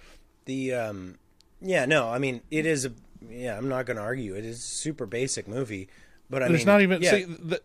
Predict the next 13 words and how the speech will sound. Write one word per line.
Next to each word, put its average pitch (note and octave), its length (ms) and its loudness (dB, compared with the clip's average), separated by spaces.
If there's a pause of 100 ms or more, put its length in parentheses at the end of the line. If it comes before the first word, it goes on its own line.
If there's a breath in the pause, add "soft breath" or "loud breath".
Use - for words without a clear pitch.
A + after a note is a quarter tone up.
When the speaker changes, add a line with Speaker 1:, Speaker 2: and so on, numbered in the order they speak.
Speaker 2:
even, G#3+ 260 2
like, F3+ 160 6
w-, F3+ 180 0
in F#3+ 140 2
the E3+ 140 4
genre, C#3+ 440 4
there's, C3 280 2
like, B2+ 340 0
tropes - 460 4
that C3 160 0
are A#2+ 100 2
really, C3+ 720 2 (960)
really D3+ 640 4